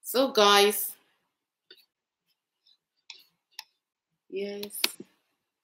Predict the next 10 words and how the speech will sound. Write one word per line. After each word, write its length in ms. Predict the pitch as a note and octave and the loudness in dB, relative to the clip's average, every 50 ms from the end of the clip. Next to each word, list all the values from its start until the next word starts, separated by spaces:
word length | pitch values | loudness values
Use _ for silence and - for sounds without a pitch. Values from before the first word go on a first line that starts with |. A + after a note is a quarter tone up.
| _ - | _ -12
uh-huh. 460 | E3 F3 F3 - - - A#3+ C4 C#4 - - _ _ _ _ _ _ _ _ _ _ _ _ _ _ _ _ _ _ _ _ _ _ _ _ _ _ _ _ _ _ _ _ _ _ _ _ _ _ _ - | -10 -10 -10 -10 -6 -4 -4 -4 -4 -8 -12 _ _ _ _ _ _ _ _ _ _ _ _ _ _ _ _ _ _ _ _ _ _ _ _ _ _ _ _ _ _ _ _ _ _ _ _ _ _ _ -20
Okay, 440 | _ - - A3+ G3 D#3+ E3+ - - _ _ _ _ _ _ _ _ _ | _ -4 0 0 0 0 0 -4 -10 _ _ _ _ _ _ _ _ _
leave 200 | - A3+ A#3+ - | -4 -4 -2 0
your 120 | G3+ F#3 F3+ | 0 0 0
questions, 520 | - - G#3 G3+ - - F#3 E3+ E3 - | 2 0 0 0 0 -2 -4 -4 -2 -2
okay? 460 | F#3 F3 - - G#3 A#3 B3+ B3 - - D#3+ | -4 -4 2 4 4 4 4 2 -2 0 0
I'm 220 | E3+ F3+ F3+ F3 | 0 0 0 -4
coming. 640 | - - - G#3+ G#3 G#3 G3 E3+ D#3 D3 D3 D3 - - _ _ _ _ _ _ _ _ _ _ _ - | -8 -2 0 2 2 2 0 0 -2 -2 -4 -6 -10 -16 _ _ _ _ _ _ _ _ _ _ _ 2
<laughs> 60 | - D4 D#4+ - - - D#5+ D#5 - - E4 - - _ _ _ _ _ _ | 4 4 4 4 4 2 2 2 2 -2 -8 -14 -16 _ _ _ _ _ _
What? 320 | - F3+ F#3 F3 E3 E3 | -6 -4 -4 -4 -4 -6